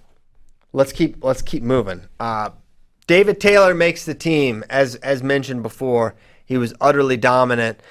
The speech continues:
I think the story, there's a couple stories out of there. One, uh, Zahid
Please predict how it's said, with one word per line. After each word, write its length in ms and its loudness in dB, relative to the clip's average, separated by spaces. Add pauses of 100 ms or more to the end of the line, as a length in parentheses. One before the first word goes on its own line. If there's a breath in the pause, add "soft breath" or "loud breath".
(140 soft breath)
I 80 -4
think 200 2
the 80 4
story, 520 2
there's 180 -4
a 40 -14
couple 200 0
stories 360 -2
out 160 0
of 80 -6
there. 260 -6 (720)
One, 600 4 (180)
uh, 320 0
Zahid 760 -2